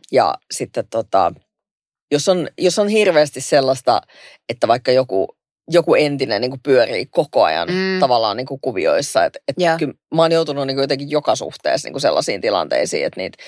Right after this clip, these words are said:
Speaker 1: niitä entisiä on niinku ihan siinä, tiedätkö, niinku koko ajan, niin se, se on aina ollut mulla tosi vaikea ja se tulee olemaan vaikea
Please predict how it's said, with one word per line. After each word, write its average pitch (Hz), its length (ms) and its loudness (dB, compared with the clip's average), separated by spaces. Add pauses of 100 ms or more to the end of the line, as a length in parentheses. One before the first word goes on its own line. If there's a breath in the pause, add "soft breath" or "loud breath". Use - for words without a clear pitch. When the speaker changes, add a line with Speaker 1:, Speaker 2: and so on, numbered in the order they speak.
(220 loud breath)
Speaker 1:
niitä 123 180 -2
entisiä 117 480 0
on 110 60 -4
niinku 110 240 -8
ihan - 300 -6
siinä, 90 300 -4 (280)
tiedätkö, 185 260 -2
niinku 151 240 -6
koko 101 260 0
ajan, 117 180 0
niin 156 80 -6
se, 160 200 2 (300 loud breath)
se - 140 0
on 233 80 4
aina 180 240 0
ollut 131 200 -2
mulla 123 100 -6
tosi 135 220 -4
vaikea 120 340 0
ja 139 100 2
se 151 80 -8
tulee 196 220 4
olemaan 120 280 -2
vaikea 120 560 0